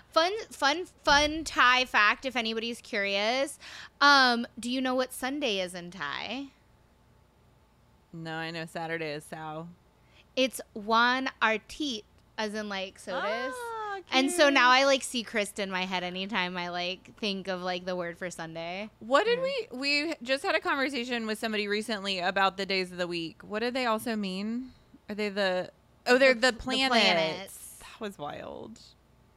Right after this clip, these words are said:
Speaker 2: Fascinating. Uh, okay. We have Yang Yang Feng as played by Da'u, and then Poom Jai played by Off Road.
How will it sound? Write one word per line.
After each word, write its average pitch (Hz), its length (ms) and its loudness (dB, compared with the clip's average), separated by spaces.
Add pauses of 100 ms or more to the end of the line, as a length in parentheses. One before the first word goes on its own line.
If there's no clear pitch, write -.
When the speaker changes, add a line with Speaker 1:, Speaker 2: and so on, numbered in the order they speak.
Speaker 2:
Fascinating. - 640 -12 (880)
Uh, 233 220 8 (100)
okay. 240 260 2 (300)
We 262 220 -2
have 226 420 2
Yang 233 480 0
Yang 247 300 2
Feng 190 520 -6 (140)
as 185 240 -4 (380)
played 208 220 0
by 196 120 2
Da'u, 170 640 2 (100)
and 190 220 -2
then 185 180 -2
Poom 185 300 -6
Jai 170 480 -8 (140)
played 170 180 -10
by 185 280 -8 (280)
Off 311 240 -10
Road. 339 360 -8